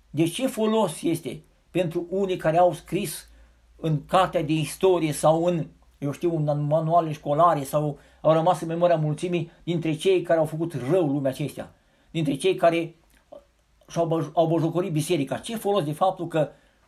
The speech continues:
și peste sute sau poate chiar mii de ani numele lor este pomenit pe pământ?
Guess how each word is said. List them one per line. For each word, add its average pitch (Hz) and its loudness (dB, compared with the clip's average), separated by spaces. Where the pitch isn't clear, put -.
și 165 -6
peste 160 -4
sute 185 -8
sau 143 0
poate 143 -2
chiar 143 -2
mii 170 -6
de 135 0
ani 165 0
numele 165 -2
lor 175 2
este 170 -4
pomenit 165 -4
pe 165 -8
pământ? 156 -4